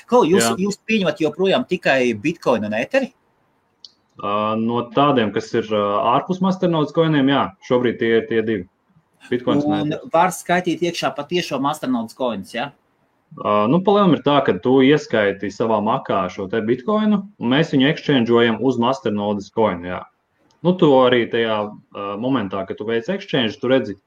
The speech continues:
Speaker 2: esošo to reitu, un tu redzi, cik tos masternodes coins tu dabūsi, tā kā, no šī te exchange.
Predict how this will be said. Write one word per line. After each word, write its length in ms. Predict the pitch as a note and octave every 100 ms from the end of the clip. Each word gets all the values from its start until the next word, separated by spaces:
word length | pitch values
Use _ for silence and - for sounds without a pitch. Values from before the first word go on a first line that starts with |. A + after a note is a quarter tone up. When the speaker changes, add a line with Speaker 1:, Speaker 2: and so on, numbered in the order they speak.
| _ _ A2
Speaker 2:
esošo 460 | A2 A#2 F#2+ G#2
to 140 | G2 A#2+
reitu, 380 | E3+ F#3 F3+ G#3 - _ _
un 80 | F#2+
tu 60 |
redzi, 200 | C3 -
cik 220 | - C3+ C3+
tos 180 | G2+
masternodes 460 | B2 B2 B2 G#2 F#2+
coins 240 | C3 B2+ G#2+
tu 80 | _
dabūsi, 420 | A#2 G2+ F2+ -
tā 80 | -
kā, 140 | G2 F#2+ - _ _ _ _ _
no 80 | G2
šī 220 | - G2
te 100 | G#2
exchange. 540 | G#2+ - F#2 F2+ G2+